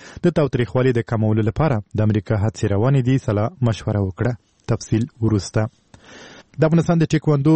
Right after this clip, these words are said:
دوو لوبغاړو په متحده عرب اماراتو کې د سپینو زرو میډالونه وګټل.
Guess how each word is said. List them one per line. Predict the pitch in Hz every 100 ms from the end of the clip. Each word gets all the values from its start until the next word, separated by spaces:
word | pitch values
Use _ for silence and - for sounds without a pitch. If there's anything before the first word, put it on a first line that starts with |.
| 160
دوو | 120 165 156
لوبغاړو | 104 113 120 110
په | 117
متحده | 110 110 101 113 120
عرب | 117 117 107
اماراتو | 104 110 143 139
کې | - 139 - -
د | 139 135
سپینو | - 156 143
زرو | 123 127 131
میډالونه | 120 113 117 156 107
وګټل. | 101 107 - 110